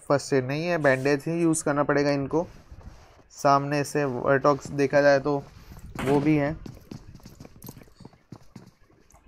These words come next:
अब शॉट यहाँ पे ऊजी उठा रहे हैं,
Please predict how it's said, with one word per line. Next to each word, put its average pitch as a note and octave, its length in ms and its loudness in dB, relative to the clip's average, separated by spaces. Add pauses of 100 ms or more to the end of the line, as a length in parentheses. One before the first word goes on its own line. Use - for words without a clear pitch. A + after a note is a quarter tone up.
अब C3 180 2
शॉट C#3+ 360 2
यहाँ C3 220 0
पे C#3+ 180 0
ऊजी C#3+ 380 0 (180)
उठा C#3+ 340 2
रहे C#3+ 120 2
हैं, D3+ 100 -6